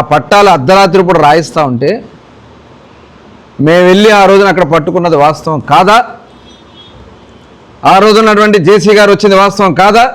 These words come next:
ఈ రోజున్న జేసీ గారు ఆ జేసీ గారే. ఆ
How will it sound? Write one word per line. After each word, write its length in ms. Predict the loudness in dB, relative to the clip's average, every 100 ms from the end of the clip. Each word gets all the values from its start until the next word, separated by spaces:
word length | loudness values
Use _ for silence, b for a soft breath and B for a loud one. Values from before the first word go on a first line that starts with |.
| -6 0
ఈ 20 | 2
రోజున్న 240 | 2 0 0
జేసీ 180 | -2 0
గారు 100 | 0 0
ఆ 20 | 0
జేసీ 200 | -4 -6 -6
గారే. 180 | -6 -12 -20 -20 -20 -20 -20 -20 -20 -20 -20 -20 -20 -20 -20 -20 -20 -20 -4
ఆ 20 | 0